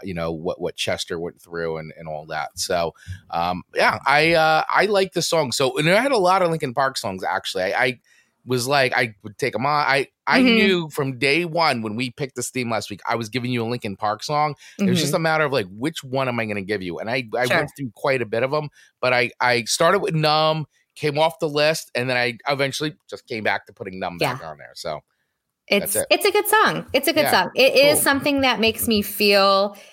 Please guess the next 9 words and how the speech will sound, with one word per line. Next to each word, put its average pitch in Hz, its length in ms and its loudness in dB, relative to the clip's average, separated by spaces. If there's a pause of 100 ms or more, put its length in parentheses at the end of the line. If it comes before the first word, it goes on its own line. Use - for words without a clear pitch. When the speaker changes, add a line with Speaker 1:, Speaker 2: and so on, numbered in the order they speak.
(320)
Speaker 2:
two 247 180 0
thousands. 208 840 2 (300)
Speaker 1:
Mm-hmm. 135 300 -2 (360)
Speaker 2:
It, 202 180 0
it 202 200 0
sends 208 340 2
me 196 140 0
back 165 460 0
into, 180 580 0